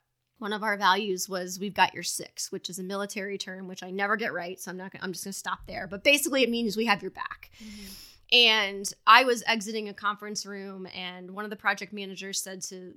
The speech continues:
Speaker 1: one of the senior account folks, "I'm not gonna be there tomorrow. Can you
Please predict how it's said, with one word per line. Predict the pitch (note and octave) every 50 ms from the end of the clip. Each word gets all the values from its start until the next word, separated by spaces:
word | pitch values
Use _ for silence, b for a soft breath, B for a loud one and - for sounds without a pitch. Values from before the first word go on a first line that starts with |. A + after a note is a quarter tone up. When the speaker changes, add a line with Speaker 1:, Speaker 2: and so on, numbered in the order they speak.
| -
Speaker 1:
one | F3 G3 G3
of | F3+
the | F#3+
senior | F#3 - G#3+ G#3 G3 F#3 F#3
account | F3+ - G3+ F3+ F3+ -
folks, | - F#3+ - -
"I'm | F#3 G3+ A3+
not | A#3 A#3+ -
gonna | A#3 G#3+ A3 E3
be | E3 F#3+ G3+ G3
there | F3+ F3 E3+ F3
tomorrow. | - - F#3+ E3+ F3 F3 F3 F3 F3 F3 E3+
Can | - - F#3 F3 F3
you | F3 F#3 F3 F3+ F3+